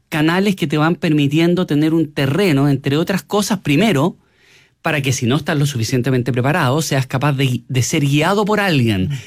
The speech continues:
que te digan esto o esto otro, cuando tú estableces la desconfianza, que yo creo que es lo que prima. Ojo,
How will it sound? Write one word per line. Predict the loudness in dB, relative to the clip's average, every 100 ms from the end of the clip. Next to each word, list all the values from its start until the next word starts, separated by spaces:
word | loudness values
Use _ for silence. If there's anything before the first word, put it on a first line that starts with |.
| -18 _ _
que | -4
te | 0
digan | 2 2 2 0 -2
esto | -2 -2 -2 -2
o | 0 0
esto | 0 0
otro, | 0 0 -4 -2
cuando | 0 0 -2
tú | -4
estableces | -4 -2 -2 -2 -2
la | 0
desconfianza, | -2 -2 -4 -4 -2 2 2 0 -2 -4 -4 -16 -12
que | -2 0
yo | 2
creo | 2 0
que | 2
es |
lo | 0
que | 0
prima. | 0 2 2 0 -6 -20 _
Ojo, | 0 2 0 0 0 -2